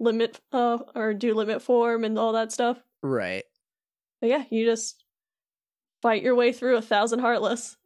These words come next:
Speaker 1: And then I
Speaker 2: Shit.
Speaker 1: think you get, like, a cool, uh, new limit, or limit with, um,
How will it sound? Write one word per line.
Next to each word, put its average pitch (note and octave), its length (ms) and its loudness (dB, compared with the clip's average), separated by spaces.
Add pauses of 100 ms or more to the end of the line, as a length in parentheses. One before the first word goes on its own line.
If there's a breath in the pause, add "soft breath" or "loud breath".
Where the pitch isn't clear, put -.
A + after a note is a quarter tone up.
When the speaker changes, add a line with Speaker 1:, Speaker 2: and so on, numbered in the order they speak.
(100)
Speaker 1:
And A#3 160 2
then A3+ 100 4
I A#3 60 4
Speaker 2:
Shit. B3 80 2
Speaker 1:
think B3+ 280 2
you B3 140 0
get, C4+ 140 6
like, B3+ 120 4
a A#3 80 2
cool, B3 640 4
uh, G#3+ 300 2
new G#3 220 2
limit, A#3 380 2 (240)
or A3 280 0
limit A3+ 420 0
with, A3 240 0
um, G#3 420 -2